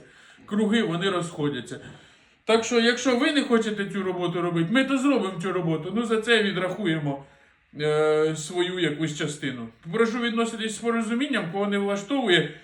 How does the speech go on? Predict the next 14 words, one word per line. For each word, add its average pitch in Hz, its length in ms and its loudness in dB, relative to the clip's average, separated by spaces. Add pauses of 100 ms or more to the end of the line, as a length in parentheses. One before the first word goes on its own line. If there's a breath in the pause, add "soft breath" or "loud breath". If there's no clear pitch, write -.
(320 loud breath)
е, 143 320 0
дивіться, 147 560 -2 (300)
робіть 220 560 2
дома, 147 320 2
підготовлюйте 202 720 -2
матеріал 208 500 2
уважно, 208 480 2 (220 loud breath)
щоб 196 200 -4
все 220 180 2
було 185 280 2
готове. 165 400 0
Покажу 220 420 0
іще 226 320 2
раз, - 380 4